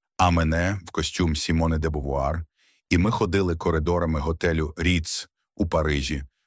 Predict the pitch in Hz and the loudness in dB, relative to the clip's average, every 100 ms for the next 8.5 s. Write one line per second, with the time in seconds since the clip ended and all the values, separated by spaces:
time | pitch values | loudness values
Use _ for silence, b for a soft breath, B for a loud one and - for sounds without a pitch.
0 | - 78 87 90 98 87 - - 85 80 | -8 -2 2 2 2 -2 -4 -4 -2 -2
1 | 76 - 78 69 82 82 - 78 76 73 | -2 -4 -4 -4 -2 -2 -2 -2 -2 -2
2 | 82 80 78 - 80 85 80 - 78 76 | 0 0 0 -2 -2 -2 -2 -2 -2 -2
3 | 85 80 82 76 73 80 73 71 _ _ | 0 0 0 -2 -4 -4 -6 -8 _ _
4 | _ 82 82 76 85 87 80 78 82 87 | _ 0 2 2 2 0 0 -2 -2 -2
5 | 80 82 78 73 - 73 67 - - _ | 0 0 0 -2 -2 -4 -4 -10 -16 _
6 | _ B B - 90 87 80 104 131 120 | _ B B 2 2 2 2 0 2 0
7 | 92 92 90 85 101 90 85 - 85 80 | 0 0 0 -2 -4 -4 -6 -2 0 2
8 | 85 80 76 69 64 | 0 0 0 -2 -6